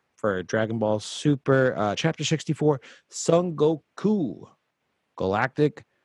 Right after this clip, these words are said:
Patrol Officer. So, uh, there's, it's a very action-heavy chapter,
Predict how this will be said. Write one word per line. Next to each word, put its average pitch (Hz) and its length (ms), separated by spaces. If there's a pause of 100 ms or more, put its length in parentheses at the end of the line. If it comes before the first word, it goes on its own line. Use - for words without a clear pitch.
(320)
Patrol 90 580 (540)
Officer. - 760 (560)
So, 113 680 (1500)
uh, 113 100
there's, 151 340 (280)
it's - 220
a 185 40
very 151 360
action-heavy 120 540
chapter, 139 460